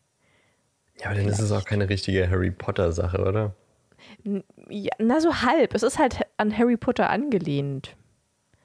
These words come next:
Speaker 2: Ich meine, Harry Potters Klamotten dürfen wir ja sowieso nicht <laughs> machen. Aber so angelehnt ist ja nicht verkehrt.
Speaker 1: Okay, ich glaube, wir haben unterschiedliche Ideen.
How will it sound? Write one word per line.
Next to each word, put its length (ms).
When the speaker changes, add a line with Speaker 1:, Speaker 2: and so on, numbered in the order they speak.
Speaker 2:
Ich 120
meine, 200
Harry 200
Potters 420
Klamotten 460
dürfen 240
wir 80
ja 100
sowieso 460
nicht 220
<laughs> 0
machen. 440
Aber 420
so 220
angelehnt 720
ist 220
ja 340
nicht 400
verkehrt. 540
Speaker 1:
Okay, 240
ich 240
glaube, 380
wir 80
haben 140
unterschiedliche 720
Ideen. 420